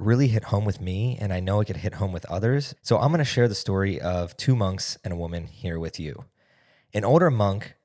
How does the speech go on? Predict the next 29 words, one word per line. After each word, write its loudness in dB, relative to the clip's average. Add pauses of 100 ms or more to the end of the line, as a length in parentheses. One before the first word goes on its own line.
(140)
and -2
a 0
young 0
monk -6 (100)
were -4
traveling 2
together 0
and -4
arrived -2
at -4
a -4
river. -8 (460)
As 2
they 6
were 6
preparing 2
to -4
cross 2
the -2
strong 2
current, -6
they 0
noticed 4
a 2
young, 2
beautiful 2
woman -4
approaching -2
them. -10